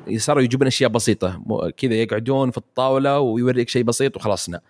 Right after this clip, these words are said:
ويوريك أكثر شيء على الحوارات وعلى الشخصيات اللي موجودة، اللي ما تحتاج سبع حلقات، يعني، لو تق-، خمسة،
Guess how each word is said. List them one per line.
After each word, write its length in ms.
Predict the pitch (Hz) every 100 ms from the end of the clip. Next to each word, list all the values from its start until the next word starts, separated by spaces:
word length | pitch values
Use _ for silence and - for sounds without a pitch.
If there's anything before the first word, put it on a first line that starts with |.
| _ - _ _ -
ويوريك 380 | 120 139 151
أكثر 260 | 143 - 127
شيء 260 | 120 156 123
على 500 | 98 90 90 - - - - _ _ _ _
الحوارات 1200 | 101 101 98 98 98 90 90 117 113 117 123 123 -
وعلى 260 | 92 107
الشخصيات 460 | 101 - - 123 113
اللي 120 | 104
موجودة، 560 | 110 110 120 120 131 131 _ _ _ _ _ -
اللي 720 | 110 107 117 117 113 104 - - -
ما 160 | 135 151
تحتاج 520 | - - 139 147 113
سبع 300 | - 123 101
حلقات، 500 | 101 90 - 80 - - _ _ _
يعني، 340 | 90 82 78 -
لو 180 | 110 123
تق-، 460 | - - - -
خمسة، 600 | - 131 120 - 113 101